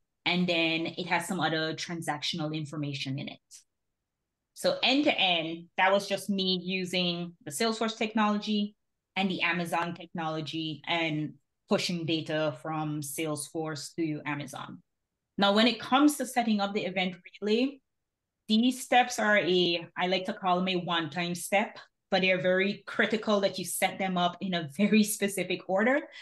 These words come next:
because sometimes there's a little bit of confusion that can happen. So how I typically set it up, and it's a one-time step, so once you set it up, it's set up,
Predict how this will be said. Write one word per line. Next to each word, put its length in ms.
because 300
sometimes 800
there's 220
a 40
little 320
bit 160
of 140
confusion 560
that 160
can 200
happen. 400
So 600
how 400
I 400
typically 380
set 240
it 160
up, 340
and 200
it's 120
a 60
one-time 480
step, 300
so 80
once 320
you 40
set 240
it 120
up, 120
it's 220
set 180
up, 240